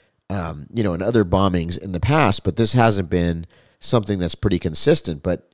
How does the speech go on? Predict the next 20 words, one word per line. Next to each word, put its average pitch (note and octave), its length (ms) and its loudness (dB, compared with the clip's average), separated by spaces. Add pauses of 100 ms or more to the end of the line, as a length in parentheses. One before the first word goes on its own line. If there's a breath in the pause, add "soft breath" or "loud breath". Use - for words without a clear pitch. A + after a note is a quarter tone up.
I've G#2 280 -4
spoke A2+ 360 0
to G2+ 80 -6
many D3 460 2 (380 soft breath)
people C3+ 300 2
that G#2 140 6
are F#2+ 100 4
astute, C#3 640 4 (120)
uh, F2 280 -2
in F#2 200 -4
this, A2 260 0 (340)
you G#2 120 -6
know, F#2 120 -2
type A2+ 320 0
of F2+ 360 -2
field A#2+ 400 0
of F2 100 -8
terrorism A#2 540 2
and F#2 100 -2
understanding G#2 580 -4